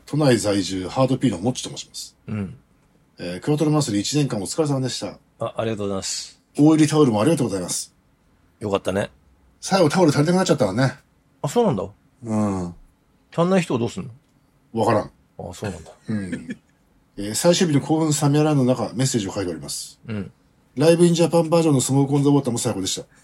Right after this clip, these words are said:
Speaker 2: おー、いいね。
Speaker 1: そしてアンコールラストの曲で、大人がダーッとフラーに駆け寄る予定調和ではない盛り上がりに、あ、胸が熱くなりました。
Speaker 2: なるほどね。
Speaker 1: 本題ですが、趣味でちまちまとギターを弾いていた妻が急に、
Speaker 2: うん。
Speaker 1: 「曲ができました」とシンガーソングライター発言。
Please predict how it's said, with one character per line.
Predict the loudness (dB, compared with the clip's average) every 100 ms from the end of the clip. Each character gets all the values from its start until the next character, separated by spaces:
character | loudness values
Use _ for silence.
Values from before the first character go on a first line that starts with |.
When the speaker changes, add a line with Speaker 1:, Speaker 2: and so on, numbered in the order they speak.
| -16 -4 2
Speaker 2:
お | 4 4 4 4 2
ー、 | 0
い | 0
い |
ね。 | -2 -6 -14 -20 _ -6
Speaker 1:
そ | -2
し | 0
て | 0
ア |
ン | 0
コ | 2
ー |
ル | 2
ラ | 2
ス | 0
ト |
の | 0
曲 | 0 -2
で、 | -2 -4 -10 _ -6
大 | -6
人 | -2 0 2
が | 2 0 0 -2
ダ | -2 -2 -2
ー |
ッ |
と | 0
フ | 4
ラ | 4
ー |
に | 2
駆 | 0
け | 0
寄 | 4
る | 4
予 | 4
定 | 4 4
調 | 2
和 | 2
で | 2
は |
な | 0
い | 0
盛 | -2
り | -4
上 |
が | -6
り | -6
に、 |
あ、 | -8 -6
胸 | -2 0
が | 0
熱 | -2
く | -8
な | -10
り |
ま | -12
し | -14 _ _ -10
た。 | -4
Speaker 2:
な | -4
る | -4
ほ | -10
ど | -10
ね。 | -10 -12 _ _ _ _ 2
Speaker 1:
本 | 4
題 | 6 6
で |
す | 4
が、 | 2
趣 | 2 2 4
味 | 6
で | 4 2
ち | 0
ま | 0
ち | 0
ま |
と | 0
ギ | 2
タ | 2
ー |
を |
弾 | 0
い |
て | 0
い |
た | 0 2
妻 | 2 2
が | 2
急 | 4 6
に、 | 4 0 _ _
Speaker 2:
う | -6
ん。 | -4 -6 -12 _ _ _ _
Speaker 1:
「曲 | 0 4
が | 6
で | 6
き | 6
ま | 6
し |
た」 | 4
と | 2
シ | 2 2
ン |
ガ | 2
ー |
ソ | 4
ン | 6
グ |
ラ | 6
イ | 4
タ | 2
ー |
発 | 0 -2
言。 | -6